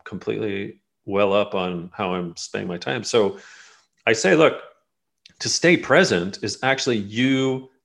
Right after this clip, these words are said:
analyzing your behavior. But then if you're so privileged to lead others, Tanvir, you really have to then go to the next level and say,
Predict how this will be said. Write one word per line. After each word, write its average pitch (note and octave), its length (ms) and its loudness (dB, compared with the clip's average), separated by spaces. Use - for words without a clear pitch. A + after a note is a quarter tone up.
analyzing A2 640 4
your F#2+ 120 -2
behavior. F2+ 600 -2
But - 180 0
then C#3+ 400 6
if A2+ 160 0
you're D3 120 2
so C3+ 140 0
privileged A#2+ 520 0
to A2+ 60 2
lead G2+ 280 -2
others, B2 380 4
Tanvir, E2+ 540 -2
you C3 180 0
really C3 420 6
have G#2+ 240 2
to G2+ 100 2
then F#2+ 580 0
go A2 120 6
to G2+ 60 4
the F#2+ 100 0
next B2+ 320 -2
level F#2 260 0
and F2 100 -4
say, F#2 440 0